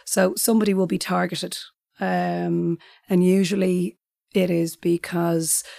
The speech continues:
there's certain characteristics that are, are, um, obvious.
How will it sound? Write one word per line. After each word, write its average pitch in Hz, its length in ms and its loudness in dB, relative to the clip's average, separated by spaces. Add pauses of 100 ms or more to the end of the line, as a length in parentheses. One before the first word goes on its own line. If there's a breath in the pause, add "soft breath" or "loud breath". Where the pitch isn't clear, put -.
(220 loud breath)
there's 180 160 0
certain 190 220 0
characteristics 170 1000 -4
that 170 220 -6
are, 160 300 -6 (180)
are, 165 420 -6 (200)
um, 165 720 -6 (500)
obvious. - 720 -4